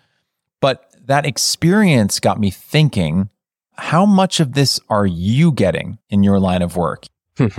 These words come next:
Speaker 1: If I got all that venom posting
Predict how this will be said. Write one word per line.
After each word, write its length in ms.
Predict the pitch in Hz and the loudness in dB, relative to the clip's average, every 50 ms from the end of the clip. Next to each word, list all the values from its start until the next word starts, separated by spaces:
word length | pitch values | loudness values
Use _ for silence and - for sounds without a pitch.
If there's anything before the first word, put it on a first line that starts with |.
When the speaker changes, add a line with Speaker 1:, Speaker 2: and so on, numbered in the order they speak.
| 139 - - _ _ _ | -4 -4 -6 _ _ _
Speaker 1:
If 120 | - 110 - | -6 -2 0
I 160 | 147 175 196 | 0 0 2
got 200 | 180 175 156 147 | 2 2 4 4
all 120 | 135 127 | 4 4
that 180 | 117 113 110 101 | 4 2 0 2
venom 500 | 92 101 98 98 95 95 92 95 90 92 - _ _ _ _ _ _ _ | 0 0 2 2 2 2 2 0 0 -2 -6 _ _ _ _ _ _ _
posting 720 | - 123 117 113 - - - 113 107 104 101 98 95 92 | -2 -2 0 0 -2 0 0 2 2 4 4 2 2 0